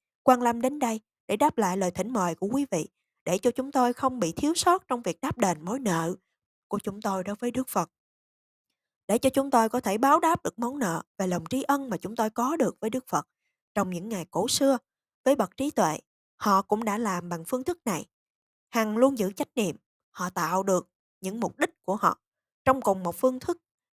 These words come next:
các bậc thánh nhân ngày nay đã thành tựu thông qua việc thiết lập sự nỗ lực, việc làm, gian trưng. Tất cả những người hiện diện nơi đây đã có sự hoan hỷ vui thích và đã thốt lên, "Lành thai, lành thai,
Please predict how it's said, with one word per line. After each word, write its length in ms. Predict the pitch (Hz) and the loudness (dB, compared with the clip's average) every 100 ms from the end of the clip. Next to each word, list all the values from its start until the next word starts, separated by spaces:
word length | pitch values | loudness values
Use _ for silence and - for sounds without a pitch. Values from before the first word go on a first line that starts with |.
| - | -6
các 140 | 285 | -2
bậc 180 | 175 - | -2 -4
thánh 180 | 254 311 | -6 -2
nhân 280 | 294 247 233 _ | 0 -2 -4 _
ngày 220 | 185 160 | -8 -6
nay 260 | 170 220 226 - _ - | -2 -2 -2 -8 _ -2
đã 120 | 220 | -2
thành 260 | - 208 180 | 0 -6 -2
tựu 280 | 190 185 | -2 0
thông 220 | 202 240 226 | -4 -6 -4
qua 160 | 220 | -4
việc 220 | 208 175 | -4 -6
thiết 180 | - 294 | -6 -4
lập 180 | - 156 | -4 -2
sự 140 | - | -4
nỗ 220 | 185 170 233 | -4 -4 0
lực, 200 | 240 - _ _ _ _ _ | 0 0 _ _ _ _ _
việc 240 | 175 185 185 | -2 -2 0
làm, 280 | 190 170 156 _ _ _ _ | 0 -2 -6 _ _ _ _
gian 340 | 180 196 202 180 | -2 0 0 -2
trưng. 180 | 202 180 - _ _ _ _ _ _ _ - | -2 -4 -6 _ _ _ _ _ _ _ -6
Tất 160 | 359 | 0
cả 80 | 214 | 0
những 240 | 247 247 | 0 0
người 180 | 262 185 | 0 -2
hiện 220 | 185 185 196 | -2 -4 -2
diện 200 | 180 202 | -2 0
nơi 160 | 247 | 0
đây 260 | 247 254 240 _ _ _ | 4 2 0 _ _ _
đã 100 | 214 | 0
có 160 | - 311 | 4 4
sự 200 | - 208 | 2 0
hoan 220 | 247 240 | 0 0
hỷ 180 | 196 240 | -2 0
vui 180 | 285 | 0
thích 200 | 247 370 - _ - | 0 -2 -4 _ -16
và 80 | |
đã 140 | 156 170 | -10 -8
thốt 220 | - 277 | -4 0
lên, 240 | 262 233 214 - _ | 4 4 2 -6 _
"Lành 260 | 185 180 160 | -6 -6 -8
thai, 320 | - 247 247 220 | -6 -4 -6 -6
lành 280 | 185 170 160 | -6 -6 -6
thai, 260 | 214 220 | -4 -4